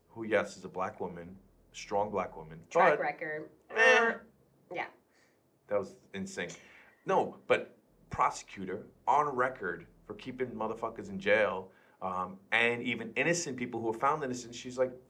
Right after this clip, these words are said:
Speaker 1: "Leave him in jail. He didn't file his paperwork on time." Or Jesse Jackson, who got railroaded by the D N C when he ran in eighty-four and eighty-eight.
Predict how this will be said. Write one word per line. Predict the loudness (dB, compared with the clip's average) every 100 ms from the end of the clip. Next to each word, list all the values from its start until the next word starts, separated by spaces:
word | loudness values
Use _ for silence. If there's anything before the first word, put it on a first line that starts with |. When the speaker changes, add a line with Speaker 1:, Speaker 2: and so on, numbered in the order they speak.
| -12
Speaker 1:
"Leave | -4 -4
him | -4
in | -4
jail. | 2 2
He | 2 -2
didn't | -8 -4
file | -2 0 -4
his | -8
paperwork | -8 -6 -4 -6
on | -10
time." | -10 -10 -12 -20 -20 _
Or | 0 6 8 8 2 -14 -18
Jesse | 6 6 6 2
Jackson, | 2 2 0 -8 -12 -14 -20 -10
who | -2
got | 2 2 4
railroaded | 6 10 10 8 6 4
by | 0
the | 0
D | -2 -2
N | -4
C | -6 -8
when | -8
he | -8 -4
ran | 0 0 0 -6
in | -12 -10
eighty-four | -8 -10 -8 -8
and | -8
eighty-eight. | -8 -4 -4 -4